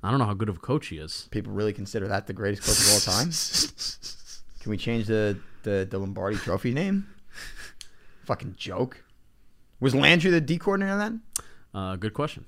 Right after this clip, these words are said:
Speaker 1: Give me a second.
Speaker 2: 'Cause I know they coach on the same staff, right?
Speaker 1: Yep. Give me a second.
Speaker 2: Two of the greatest coaches of all time. They were never, uh, Giants head coaches.
Speaker 1: I mean,
Speaker 2: Fucking scumbags.
Speaker 1: it's crazy how they even had, you know, they had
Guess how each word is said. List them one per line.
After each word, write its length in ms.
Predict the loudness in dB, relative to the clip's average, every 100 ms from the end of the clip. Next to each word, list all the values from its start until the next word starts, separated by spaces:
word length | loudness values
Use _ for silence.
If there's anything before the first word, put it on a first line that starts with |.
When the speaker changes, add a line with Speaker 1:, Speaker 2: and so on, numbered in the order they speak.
| -10
Speaker 1:
Give 100 | -6
me 80 |
a 60 | -6
second. 240 | -6 -10
Speaker 2:
'Cause 120 | -2 2
I 60 |
know 140 | 4 6
they 100 | 4
coach 240 | 2 0
on 60 | -2
the 60 |
same 200 | -4 -4
staff, 360 | -4 -4 -4 -4
right? 160 | -8 -8 _
Speaker 1:
Yep. 180 | -8 -8 -8 -12
Give 100 | -8
me 80 | -6
a 40 |
second. 260 | -6 -8 -4
Speaker 2:
Two 60 | 0
of 40 |
the 60 | 4
greatest 240 | 4 4
coaches 220 | 0 0
of 60 | 2
all 100 | 2
time. 260 | 2 0 0
They 80 |
were 80 | -2
never, 280 | -2 -4 -4
uh, 160 | -6 -8
Giants 300 | -10 -10 -10
head 100 | -12
coaches. 300 | -14 -14 -16 -18 -20 -20 -20 -20 -20 -20 -20 -20 -20 -20 -16 -8
Speaker 1:
I 40 | -4
mean, 240 | -4 -6 -10 -20 -10
Speaker 2:
Fucking 200 | -10 -10
scumbags. 500 | -12 -12 -10 -10 -12 -16 -16 -8
Speaker 1:
it's 140 | -2
crazy 300 | 4 4 6
how 100 | 4
they 100 | 4
even 180 | 2 0
had, 280 | 0 0 0
you 80 | -2
know, 100 | -2
they 120 | -2
had 240 | -4 -4